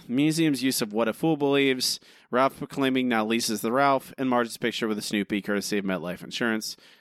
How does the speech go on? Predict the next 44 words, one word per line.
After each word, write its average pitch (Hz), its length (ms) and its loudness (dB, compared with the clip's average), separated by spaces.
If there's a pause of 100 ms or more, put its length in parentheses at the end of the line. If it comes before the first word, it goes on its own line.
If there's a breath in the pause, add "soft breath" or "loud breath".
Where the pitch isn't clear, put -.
Too 165 140 -2
bad 143 200 2
those 123 220 0
take 117 160 0
up 110 140 -4
only 110 200 0
an 117 100 0
aggregate 139 520 -2
of 117 100 -4
about 104 280 0
twenty 95 240 -4
seconds. - 640 -6 (340 loud breath)
I 117 60 -6
mean, 147 180 2
there 151 140 2
was 156 240 2
so 160 360 2
much 151 380 0
one 131 240 -2
could 113 140 -6
do 113 160 0
with 104 80 -2
the 104 80 -6
subject. 95 420 -4
Without 113 240 -2
thinking 117 240 -6
too 110 200 -4
hard, 110 260 0 (320 loud breath)
one 110 100 -4
can 110 160 -2
envision 110 300 0
the 107 120 -2
Barflies 101 380 0
clumsily 101 400 -2
debating 98 380 -2
whether 95 200 -4
the 92 140 -8
bar's 110 400 0
rat 120 360 0
might 110 160 -4
be 95 120 -8
related 92 380 -2
to 95 80 -4
Moe, 151 420 2